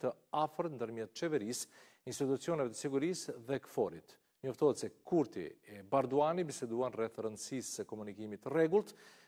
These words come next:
bashkërindimit në shërbim të sigurisë e paqes në vend, si dhe bashkëpunimit mes kforit dhe institucioneve të sigurisë së Kosovës.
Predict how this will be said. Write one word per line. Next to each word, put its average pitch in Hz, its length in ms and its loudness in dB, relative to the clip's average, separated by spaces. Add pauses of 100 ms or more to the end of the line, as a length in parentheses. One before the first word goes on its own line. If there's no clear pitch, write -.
(120)
bashkërindimit 135 720 0
në 120 160 -2
shërbim 123 400 0
të 107 80 0
sigurisë 123 560 0
e - 80 -10
paqes 117 400 -2
në 131 160 -4
vend, 185 320 0
si 190 240 -2
dhe 120 240 4
bashkëpunimit 117 640 -4
mes 101 240 -6
kforit - 400 -4 (340)
dhe 101 220 -6 (100)
institucioneve 98 960 -8
të 107 140 -10 (100)
sigurisë 98 640 -8
së - 160 -10
Kosovës. - 560 -14